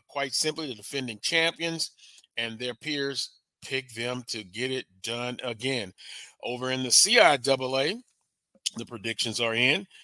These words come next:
Once again, Bowie State and Fayetteville State will fight for that C I double A football championship. Also, here's what's trending on the show.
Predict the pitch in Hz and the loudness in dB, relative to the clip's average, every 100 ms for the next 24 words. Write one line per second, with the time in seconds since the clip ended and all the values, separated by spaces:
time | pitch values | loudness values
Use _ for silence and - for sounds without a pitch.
0 | _ _ _ 87 113 135 139 175 170 170 | _ _ _ -6 -2 0 2 4 4 2
1 | 113 131 147 - 165 170 240 - _ _ | -4 -4 0 2 6 8 6 0 _ _
2 | _ _ _ _ 135 139 139 - 151 160 | _ _ _ _ 0 0 -2 -2 0 0
3 | 131 147 156 - - 190 143 90 95 117 | 0 -2 2 2 8 8 8 0 -14 -12
4 | 113 107 - _ _ - - 165 139 104 | -10 -12 -20 _ _ -16 -4 -2 -2 -4
5 | _ - 127 123 123 127 _ _ _ _ | _ -8 -6 -4 -4 -6 _ _ _ _
6 | - 165 147 135 131 131 135 131 127 127 | -4 0 0 0 -2 -4 -4 -4 -6 -10
7 | _ _ _ - 117 131 120 113 - - | _ _ _ -12 -6 -2 -2 0 0 2
8 | 135 127 - 123 117 - 120 87 _ - | 2 0 -2 -8 0 0 0 -6 _ -20
9 | - - - _ _ _ - 120 160 - | -20 -20 -20 _ _ _ 0 4 6 8
10 | 196 262 294 _ _ _ _ _ _ _ | 8 6 0 _ _ _ _ _ _ _
11 | - 127 123 135 - 156 143 165 139 143 | -4 -2 -4 -2 0 0 0 0 -2 -2
12 | 135 - 170 | 2 2 2